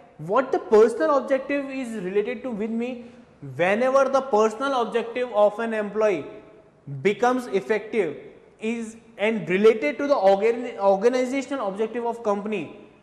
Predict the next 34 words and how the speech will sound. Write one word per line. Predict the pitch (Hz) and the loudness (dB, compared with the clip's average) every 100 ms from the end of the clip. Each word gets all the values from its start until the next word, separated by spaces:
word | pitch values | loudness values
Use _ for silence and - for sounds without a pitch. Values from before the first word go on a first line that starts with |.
| _ | _
it | 220 196 156 | -4 -2 -6
becomes | 175 202 202 202 | -6 -4 -6 -2
a | 196 208 - - | -2 -2 -4 -18
highest | - 156 170 185 208 - | -6 -2 -2 -2 -4 -6
achievement. | 156 - 180 170 151 113 - - _ _ 151 | -12 -8 -8 -6 -8 -12 -20 -20 _ _ -6
That | 170 | -2
is, | 202 170 | -2 -2
whenever | 139 156 185 208 220 | -6 -4 -2 0 0
personal | 214 175 170 214 226 | -2 -4 -4 -4 -6
employee | 180 165 175 196 202 226 220 208 | -4 -8 -8 -2 0 0 -4 -6
individually | 196 214 269 277 294 277 | -4 -2 -2 -2 -2 -2
wants | 220 214 208 | 0 -2 -4
na, | 220 254 180 - - - - | -6 -6 -8 -14 -20 -20 -6
ki, | 240 233 - | -4 -4 -4
"I | 160 190 233 254 | 0 2 4 4
want | 214 220 220 196 | 4 2 0 -6
to | 247 247 | -6 -2
improve | 196 214 220 240 233 | -2 -2 0 0 0
my | 233 | 0
company, | 233 254 247 190 - - - | 0 -2 -2 -6 -10 -16 -2
I | 202 226 247 | 4 6 4
want | 247 247 | 2 0
to | 262 | 0
produce | 233 233 247 | 2 2 2
that | 220 254 | 0 2
products, | 269 262 196 - - - - - | 4 4 2 -4 -12 -16 -12 -2
I | 160 202 247 | 0 2 2
want | 220 233 226 254 | 0 -2 -2 -2
to | |
manufacture | 226 185 208 233 240 262 | 0 0 0 0 -2 0
that | 226 240 | -2 0
products | 247 240 247 | 4 4 2
on | 254 233 | -2 -2
time." | 254 240 143 | -2 -2 -6